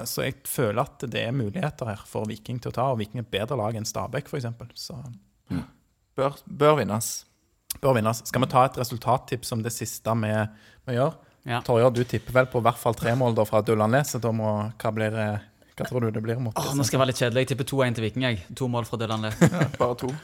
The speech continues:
Speaker 2: Mm. Ja, nei, tre to.
Speaker 3: Til Viking.
Speaker 2: Ja, eller to tre da, til Viking.
Speaker 3: Mm.
Speaker 2: Mm.
Speaker 1: To tre. Ja, jeg tror at Viking vinner en null. Kjedelig kamp.
Speaker 2: Ja.
Speaker 1: Tore,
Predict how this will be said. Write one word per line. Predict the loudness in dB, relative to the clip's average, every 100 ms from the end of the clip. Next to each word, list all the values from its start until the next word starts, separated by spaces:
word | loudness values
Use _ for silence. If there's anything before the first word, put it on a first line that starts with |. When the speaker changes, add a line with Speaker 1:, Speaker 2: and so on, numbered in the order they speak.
| -6
Speaker 2:
Mm. | -6 -4 -8 -10 -14 -16 -20 -20 -20 _ _
Ja, | 0
nei, | 2 0 -4 -10
tre | 0 0
to. | 0 -6 _ _ _ _ _
Speaker 3:
Til | -8
Viking. | -8 -10 -12 -14 _
Speaker 2:
Ja, | 0 2
eller | 2 0
to | -2
tre | 0 0
da, | -2 -6 -10
til | -8
Viking. | -6 -8 -10 -8
Speaker 3:
Mm. | -6
Speaker 2:
Mm. | -6 -6
Speaker 1:
To | -8
tre. | -4 -6 -2
Ja, | 0 0 0 -2
jeg | -2 -2
tror | -4 0 0
at | -2
Viking | -6 -4 -4
vinner | -2 -2
en | 0 0 0
null. | -4 -8
Kjedelig | -4 -2 0
kamp. | 0 -2 -6
Speaker 2:
Ja. | -6 -6 -12 -18 -8
Speaker 1:
Tore, | 2 4 6